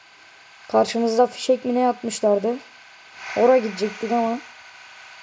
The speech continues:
gidemedik. Şuraya karşıya denize drop atmış.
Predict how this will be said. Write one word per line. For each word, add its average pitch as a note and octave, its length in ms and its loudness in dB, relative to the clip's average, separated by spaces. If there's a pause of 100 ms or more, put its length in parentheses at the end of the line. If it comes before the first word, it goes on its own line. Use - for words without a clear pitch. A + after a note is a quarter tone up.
(100)
gidemedik. A3+ 460 0
Şuraya A#3 460 0
karşıya A3 500 -2
denize A3 480 -2 (840)
drop A#3 240 4
atmış. A3 460 -4